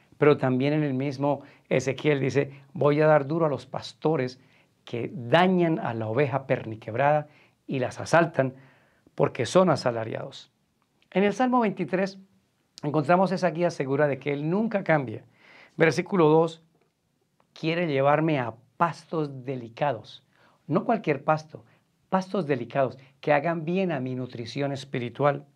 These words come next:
En el veintitrés tres dice, "Voy a confortar tu alma", quiere decir, "Voy a confortar tu vida, tu sistema emocional, yo lo voy a hacer fuerte".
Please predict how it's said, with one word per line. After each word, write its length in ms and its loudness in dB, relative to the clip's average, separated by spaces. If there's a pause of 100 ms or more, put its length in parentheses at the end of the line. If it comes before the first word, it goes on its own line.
(580)
En 140 6
el 80 6
veintitrés 800 2
tres 260 2
dice, 420 -2 (240)
"Voy 140 6
a 80 0
confortar 640 0
tu 240 2
alma", 360 0
quiere 200 0
decir, 240 -6
"Voy 140 0
a 100 -2
confortar 640 -4 (100)
tu 220 -10
vida, 460 -4 (640)
tu 140 -2
sistema 580 0
emocional, 460 -2
yo 280 2
lo 100 6
voy 220 2
a 20 2
hacer 220 -2
fuerte". 420 -6